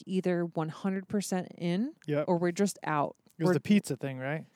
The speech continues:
Speaker 2: Eating all the pizza or none of the pizza.
Speaker 1: <laughs> Um, <clears throat> and it's so true. If you think about your goals,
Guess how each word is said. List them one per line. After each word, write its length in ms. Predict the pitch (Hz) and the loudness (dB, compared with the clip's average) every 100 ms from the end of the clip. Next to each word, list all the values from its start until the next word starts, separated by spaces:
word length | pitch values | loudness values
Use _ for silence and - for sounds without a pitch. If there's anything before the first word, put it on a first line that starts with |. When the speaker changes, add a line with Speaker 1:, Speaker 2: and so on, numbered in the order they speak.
| - - | -16 -2
Speaker 2:
Eating 160 | 180 - | 0 2
all 120 | 170 | 0
the 80 | 180 | 0
pizza 300 | 170 170 170 | -2 0 0
or 40 | |
none 180 | 151 160 | 0 -2
of 60 | 147 | -4
the 60 | |
pizza. 380 | - 135 - 123 - | -6 -8 -8 -12 -14
Speaker 1:
<laughs> 60 | - - - _ - | -20 -20 -20 _ 2
Um, 440 | 202 185 175 175 - - | 4 4 2 0 -4 -2
<clears throat> 400 | 233 233 233 208 - | -4 2 4 2 0
and 140 | 247 | 0
it's 160 | 247 - | 0 2
so 160 | 233 | 0
true. 240 | 214 - 254 | 0 2 2
If 140 | 208 | 2
you 80 | 214 | 0
think 180 | 247 277 | -2 -2
about 260 | 269 202 | 0 0
your 140 | 175 180 | 0 -2
goals, 480 | - 185 180 175 | 0 2 2 0